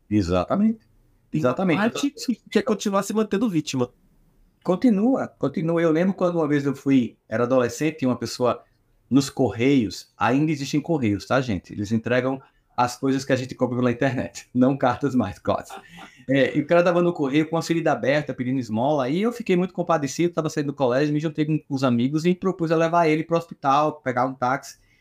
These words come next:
Speaker 1: E ele ficou irritado comigo, "Sai daqui, sai daqui." E aí o cara do Correio chamou, Não, você não entendeu, não? Por quê? Ele precisa dessa ferida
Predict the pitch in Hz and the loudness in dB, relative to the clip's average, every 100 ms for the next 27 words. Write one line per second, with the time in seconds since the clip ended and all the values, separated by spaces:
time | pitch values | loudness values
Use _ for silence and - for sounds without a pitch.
0 | _ _ - 202 220 - 220 226 - 175 | _ _ 0 2 2 2 0 0 2 2
1 | 220 254 214 170 175 156 233 262 254 233 | 2 -2 0 0 -2 -2 -2 0 -2 2
2 | 254 262 269 262 269 - 240 277 196 170 | 2 4 2 0 0 0 0 2 2 2
3 | 170 220 220 185 180 185 165 170 170 156 | 2 0 0 -2 -2 -2 0 0 0 0
4 | 151 170 220 214 143 _ _ _ - 220 | 0 0 0 0 -2 _ _ _ 2 2
5 | 226 175 143 123 131 202 208 - _ 214 | 4 2 2 2 0 0 -2 -12 _ -4
6 | - 139 - _ - 175 175 214 190 190 | 2 0 0 _ -2 0 0 0 0 -2
7 | 196 - 185 147 185 151 110 - | -4 0 0 2 0 0 -2 -4